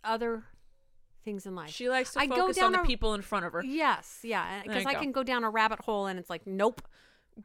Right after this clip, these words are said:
Speaker 2: There you
Speaker 1: I
Speaker 2: go.
Speaker 1: need to do what's in my face. That's what I do.
Speaker 2: So, she is on Twitter. She sees your stuff.
Speaker 1: Yes.
Speaker 2: She's just not interacting and
Speaker 1: As
Speaker 2: tweeting
Speaker 1: much.
Speaker 2: as much. That's
Speaker 1: Right.
Speaker 2: totally,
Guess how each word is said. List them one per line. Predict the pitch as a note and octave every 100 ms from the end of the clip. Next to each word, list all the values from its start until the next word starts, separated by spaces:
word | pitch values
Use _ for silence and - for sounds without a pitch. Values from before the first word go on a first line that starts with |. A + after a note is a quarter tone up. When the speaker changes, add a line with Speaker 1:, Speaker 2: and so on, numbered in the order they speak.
| -
Speaker 2:
There | B3
you | G3+
Speaker 1:
I |
Speaker 2:
go. | G3+ G3
Speaker 1:
need | A#3
to | A3+
do | F#3 A#3 G#3+
what's | G3+ - G#3
in | F#3
my | F3 E3
face. | - - - - - - - - -
That's | - G3+
what | A#3+
I | C4
do. | D4 B3 -
Speaker 2:
So, | A#3+ G3+ - - -
she | - E4+
is | F#4
on | G4 D4+
Twitter. | F4 F4
She | D#4+ D#4
sees | D#4 C#4+
your | C#4+
stuff. | - C#4+ C#4 - - -
Speaker 1:
Yes. | A#3 - -
Speaker 2:
She's | - C#4+ B3+
just | C4 A#3+
not | A#3+ A#3
interacting | G#3+ G#3 G3 G3 G3 F#3+
and | F3+ F3 F3
Speaker 1:
As | E3+
Speaker 2:
tweeting | F#3+ E3 D3+
Speaker 1:
much. |
Speaker 2:
as | -
much. | D3 - -
That's | - F3
Speaker 1:
Right. | D#3+
Speaker 2:
totally, | F3 E3 D#3+